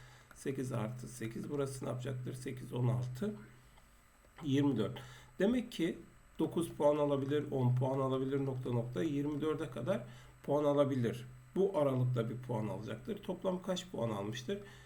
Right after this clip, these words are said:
Yirmi dört eksi dokuz bölü artı miktarı artı birden. O da eşittir arkadaşlar. Yirmi dörtten dokuz çıkarsa on beş, bir daha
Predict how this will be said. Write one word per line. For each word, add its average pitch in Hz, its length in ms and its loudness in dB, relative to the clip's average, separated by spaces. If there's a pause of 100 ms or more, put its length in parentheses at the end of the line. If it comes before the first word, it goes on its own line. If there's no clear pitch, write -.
(200)
Yirmi 151 240 0
dört 165 260 -4
eksi 127 500 -2 (380)
dokuz 156 560 0 (600)
bölü 127 360 4 (200)
artı 123 240 -2
miktarı - 520 -14
artı - 320 -8 (140)
birden. 185 320 -6 (540)
O 147 120 0
da 135 60 4
eşittir 127 360 0
arkadaşlar. 127 540 -2
Yirmi 131 320 2
dörtten 117 400 0
dokuz - 240 -8
çıkarsa 110 420 -8
on 117 160 0
beş, - 220 -6
bir 127 100 -8
daha 170 340 -6